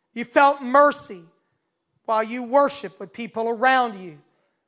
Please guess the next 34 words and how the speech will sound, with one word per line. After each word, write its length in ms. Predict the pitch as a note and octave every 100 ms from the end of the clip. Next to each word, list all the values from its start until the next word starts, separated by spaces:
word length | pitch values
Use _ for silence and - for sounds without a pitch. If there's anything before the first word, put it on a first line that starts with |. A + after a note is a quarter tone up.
| _
while 580 | G3 F#3+ G#3+ A3+ A#3 -
the 80 | A3
word 340 | F#3 A3 A3+
of 160 | A3+ F#3+
God 320 | G#3+ G#3+ G#3
was 160 | G#3 -
preached. 600 | - F3+ D3 C3 - _ _ _ _ _ _
You 60 |
felt 360 | - C#4 B3+ B3+
mercy 600 | G#3+ A3+ C4+ C#4 - B3
dropping 600 | F3+ G#3 A#3+ B3 B3 A3+ A3
like 220 | G#3 G3
rain. 540 | G3+ G#3 G#3 F#3+ F3 F#3
I 80 | F3
shouldn't 300 | - A3+ -
have 60 |
said 160 | G#3 F3+
that 160 | F#3
tonight. 360 | F#3 F3+ F3 D3+ _ _ _ _ _ _ _ _ _ _ _ _ _ _ _ _ _ _ _ _ _ _ _ E3
If 220 | F3 E3
you 120 | F#3+
do 180 | F3+ G3+
not 300 | G#3+ A3+ G#3
want 160 | F3+
it 80 | E3+
to 80 | E3+
rain 320 | D#3 F3 F#3
in 140 | F#3 F3
here 300 | F#3+ E3+ D3+
like 220 | D#3 D3+
it's 200 | D#3+ -
raining 320 | D#3+ F3 F3+
out 200 | F3 F3
there. 320 | E3+ E3+ D#3